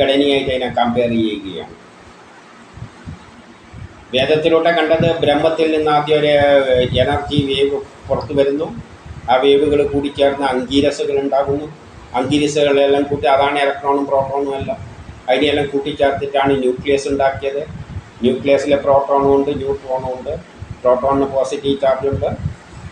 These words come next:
അതിന് ചുറ്റും എന്ത് ചെയ്യുന്നു? ഇലക്ട്രോണിനെ, ഏഹ്, മഥനത്തിലോ-, അതായത്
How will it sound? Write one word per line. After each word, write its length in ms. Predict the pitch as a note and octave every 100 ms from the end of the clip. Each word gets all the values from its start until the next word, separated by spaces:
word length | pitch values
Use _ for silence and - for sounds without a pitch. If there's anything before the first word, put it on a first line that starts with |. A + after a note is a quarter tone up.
| C3
അതിന് 220 | D3+ E3 D3+
ചുറ്റും 260 | C#3 C#3+ C#3
എന്ത് 140 | C3 C3+
ചെയ്യുന്നു? 320 | C3+ C3+ C3+ C3 B2+
ഇലക്ട്രോണിനെ, 640 | B2+ - C#3+ C#3 C3+ D3 - - - - - - - - - - - - - - - - - - C3
ഏഹ്, 300 | C3 C3 C3 B2 C3+
മഥനത്തിലോ-, 640 | C#3+ D3+ E3 E3 D#3 C#3+ C3 C3
അതായത് 360 | D3 D3+ D#3